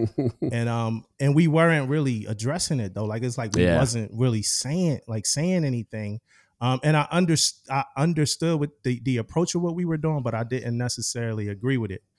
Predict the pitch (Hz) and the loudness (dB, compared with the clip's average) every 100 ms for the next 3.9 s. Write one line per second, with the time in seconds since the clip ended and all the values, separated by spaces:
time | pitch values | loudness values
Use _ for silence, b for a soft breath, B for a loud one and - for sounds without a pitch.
0 | b b 80 - 147 160 143 123 127 117 | b b 2 4 4 6 4 2 0 2
1 | 131 196 151 120 185 247 160 123 117 127 | 0 0 0 0 2 2 2 0 0 0
2 | 127 - - - 165 156 139 131 117 120 | 0 -2 -4 -4 -2 -2 -2 -2 -2 -2
3 | 131 139 135 139 135 120 113 123 | -2 -2 -2 0 0 0 0 0